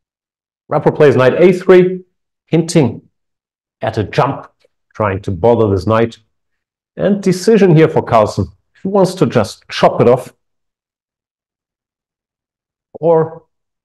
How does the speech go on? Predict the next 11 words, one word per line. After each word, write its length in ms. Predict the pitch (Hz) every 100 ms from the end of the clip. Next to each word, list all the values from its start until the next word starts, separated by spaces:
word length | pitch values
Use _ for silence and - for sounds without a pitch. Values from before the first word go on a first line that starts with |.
| _ _ -
if 220 | 117 113
he 80 | 113
wants 320 | 98 101 95
to 80 | 95
go, 260 | 82 87 82
let's 300 | 87 82 -
say, 80 |
pawn 260 | 82 - 101
to 160 | - 90
A 60 |
six, 460 | - - - -